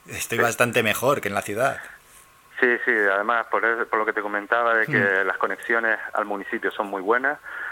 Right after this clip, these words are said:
Speaker 2: eh, y, y la calidad de vida, los espacios libres que ofrece el municipio,
Speaker 1: Hmm.
Speaker 2: la tranquilidad, el sosiego, eh, eso evidentemente tenemos que acompañarlo de servicios municipales, de que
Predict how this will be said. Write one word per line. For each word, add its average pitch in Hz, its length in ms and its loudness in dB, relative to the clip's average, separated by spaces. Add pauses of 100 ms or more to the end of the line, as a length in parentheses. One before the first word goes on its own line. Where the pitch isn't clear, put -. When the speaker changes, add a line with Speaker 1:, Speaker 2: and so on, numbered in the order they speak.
(260)
Speaker 2:
eh, 104 340 2
y, 104 480 0
y 104 40 2
la 95 120 2
calidad 98 340 0
de 101 100 0
vida, 110 300 2
los 98 160 -2
espacios 104 460 -4
libres 120 320 2
que 101 100 -2
ofrece 107 260 -2
el 98 80 2
municipio, 92 800 0
Speaker 1:
Hmm. - 400 -10
Speaker 2:
la 101 80 0
tranquilidad, 107 840 0
el 107 140 -2
sosiego, 120 580 2
eh, 104 260 4
eso 135 120 0
evidentemente 117 840 0 (140)
tenemos 101 260 -2
que - 100 0
acompañarlo 110 640 0
de 98 200 4
servicios 110 600 0
municipales, 127 720 0 (720)
de 95 160 -2
que 90 340 2